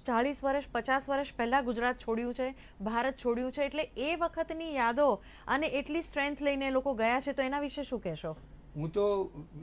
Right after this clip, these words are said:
Speaker 2: દરિયાપારના ગુજરાતીઓ સાથે ગાઢ રીતે સંકળાયેલો છું. અ, એક સ-, અ,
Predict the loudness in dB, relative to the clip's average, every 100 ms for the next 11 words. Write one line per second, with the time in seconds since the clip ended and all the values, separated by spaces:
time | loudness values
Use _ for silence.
0 | -2 0 2 2 0 -2 -2 -2 -2 -2
1 | -4 -4 -4 -2 -2 -2 -6 -8 -8 -6
2 | -2 -2 -2 -6 -10 -14 -20 -20 -20 -16
3 | -8 -6 -4 -6 -10 -10 -8